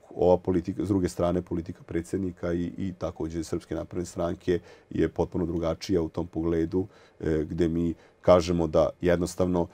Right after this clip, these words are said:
ono što se desilo u Jugoslaviji jeste klasičan, da kažemo, građanski rat bio i, nažalost, cijela ta pri-, priča Jugoslavije je završila kako jeste, nesrećno po nas, i mi treba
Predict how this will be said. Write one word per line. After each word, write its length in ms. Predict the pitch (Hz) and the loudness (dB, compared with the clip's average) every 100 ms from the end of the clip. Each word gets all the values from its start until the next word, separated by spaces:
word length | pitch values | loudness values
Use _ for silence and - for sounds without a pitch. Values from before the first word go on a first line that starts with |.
| - - | -14 0
ono 200 | 98 92 | 2 2
što 100 | 92 | -2
se 140 | 92 | 2
desilo 440 | 92 92 - 90 | 4 4 2 0
u 180 | 80 - | 0 -2
Jugoslaviji 680 | 87 85 98 90 85 85 78 - | -2 0 4 6 6 0 -6 -4
jeste 380 | 90 82 - - | 0 0 0 -6
klasičan, 520 | 82 - - 85 - | -6 -6 -10 -10 -8
da 120 | 85 | -8
kažemo, 340 | 85 87 82 80 | -4 -4 -4 -2
građanski 480 | 80 80 82 - - | -2 -2 -6 -6 4
rat 280 | 95 92 | 6 4
bio 360 | 90 95 95 85 - - - | -4 2 4 4 2 -20 -14
i, 320 | - 87 82 - _ _ | -2 0 0 -2 _ _
nažalost, 580 | - 92 95 87 80 - - _ - | -2 4 4 4 -2 -6 -20 _ -2
cijela 220 | 101 90 | 0 2
ta 140 | 90 | 0
pri-, 200 | 90 85 - | -2 -6 -6
priča 320 | - 95 - | -4 -4 -2
Jugoslavije 440 | 80 - 98 90 80 | -6 0 2 2 2
je 40 | |
završila 360 | 87 85 95 87 | -2 -2 -2 -2
kako 280 | 82 - | -6 -6
jeste, 420 | 82 90 95 - - - | 0 2 0 -4 -10 -8
nesrećno 420 | 101 - 95 - - | -8 -6 -8 -12 -10
po 140 | 95 | -4
nas, 280 | 101 101 - | -2 -2 -6
i 40 | |
mi 140 | 92 90 | -8 -6
treba 380 | 98 98 90 | -2 0 0